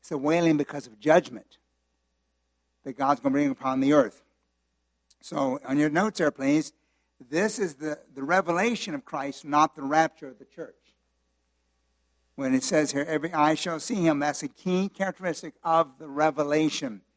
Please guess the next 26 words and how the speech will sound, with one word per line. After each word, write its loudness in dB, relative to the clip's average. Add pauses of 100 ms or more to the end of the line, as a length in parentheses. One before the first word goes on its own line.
(380)
when -8
he -2
comes -4
back -2
at -8
the -16
end 4
of -2
the -8
tribulation -2 (500)
to -10
establish -6
his -12
kingdom. 2 (880)
And -6
he's -2
gonna, 2 (1040)
uh, -10
have -2
the -6
battle 2
of 0
Armageddon. -2 (680)
And -8
so, 4 (560)
uh, -6